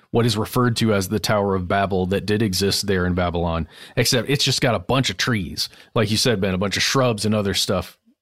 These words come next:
uh, hanging out on each level, which would be kinda crazy to be able to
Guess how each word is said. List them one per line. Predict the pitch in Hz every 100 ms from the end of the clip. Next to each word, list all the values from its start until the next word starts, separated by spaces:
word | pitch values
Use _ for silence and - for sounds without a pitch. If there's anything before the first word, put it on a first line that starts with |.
| -
uh, | 95
hanging | 92 110 104
out | 101 98
on | 127 127
each | 135 127 - - _ -
level, | 131 170 123 - - - -
which | 165 147
would | 156 233
be | 240 247
kinda | 233 233 185
crazy | 196 240 208 131
to | 120
be | 113 120
able | 127 127
to | - 123 113